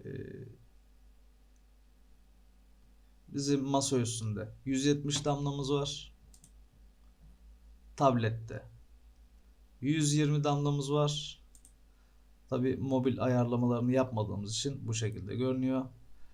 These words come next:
Mobilde de seksen damlamız oluşuyor. Böylece, e, mobil site performansını da, e,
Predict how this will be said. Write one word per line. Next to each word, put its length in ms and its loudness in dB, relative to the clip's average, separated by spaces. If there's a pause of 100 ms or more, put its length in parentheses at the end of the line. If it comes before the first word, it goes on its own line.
(220)
Mobilde 560 2
de 280 2 (280)
seksen 800 4 (680)
damlamız 720 -6 (760)
oluşuyor. 520 2 (2000)
Böylece, 680 6 (160)
e, 300 -2 (260)
mobil 380 4
site 420 4
performansını 880 2
da, 240 0 (340)
e, 80 -4